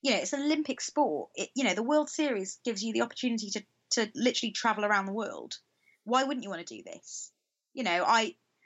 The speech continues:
I hate winter, I hate cold weather, but luckily I got a week in Dubai and three weeks in Sydney out of it. So,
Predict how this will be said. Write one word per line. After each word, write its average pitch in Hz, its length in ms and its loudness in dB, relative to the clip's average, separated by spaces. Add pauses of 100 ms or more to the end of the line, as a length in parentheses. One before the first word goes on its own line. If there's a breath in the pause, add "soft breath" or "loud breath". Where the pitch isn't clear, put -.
(120)
I 254 140 4
hate 247 260 -2
winter, 190 720 -2
I 196 80 -2
hate 247 280 -2
cold 185 220 -2
weather, 175 540 2 (540)
but - 100 0
luckily 196 320 2
I 185 60 2
got 180 120 -2
a 180 60 -4
week 185 320 -6
in 180 200 -4
Dubai 170 540 4
and 170 100 -8
three 170 220 -4
weeks - 240 -4
in 185 60 -10
Sydney 196 320 -4
out 151 160 2
of - 80 -4
it. - 180 -2
So, 190 680 4